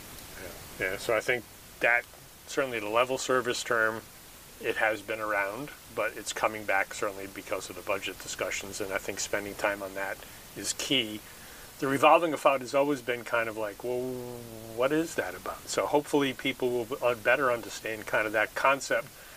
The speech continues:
and clearly they can reach out to anybody in school, central office, through to you, even me. I, from what I know, I can answer with some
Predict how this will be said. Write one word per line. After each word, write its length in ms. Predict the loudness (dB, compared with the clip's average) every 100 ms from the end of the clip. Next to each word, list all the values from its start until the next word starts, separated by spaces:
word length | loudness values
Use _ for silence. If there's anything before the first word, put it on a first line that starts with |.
| -18 -8 -6
and 100 | 4
clearly 240 | 6 8
they 140 | 6 0
can 160 | -2 -4
reach 220 | 0 4
out 180 | 4 4
to 140 | -4
anybody 480 | -4 -2 -2 0 -4 -8 -14 -6
in 260 | -4 -4 -4
school, 460 | 0 6 8 6
central 380 | 4 0 4 6
office, 460 | 6 4 0 -2 -6 -8
through 260 | -2 -2
to 100 | -2
you, 360 | -2 0 2 0 -4 -16 -16 -2
even 300 | 2 6 8
me. 280 | 6 6 2
I, 220 | 0 0 -4 -14 0
from 240 | 4 8
what 240 | 10 8
I 60 | 6
know, 260 | 4 6 6
I 120 | 4
can 200 | -2 -4
answer 460 | -4 -4 -2 -2 -2 -8 -10 -10 -14 -18 -16 2
with 160 | 6 8
some 400 | 8 6 4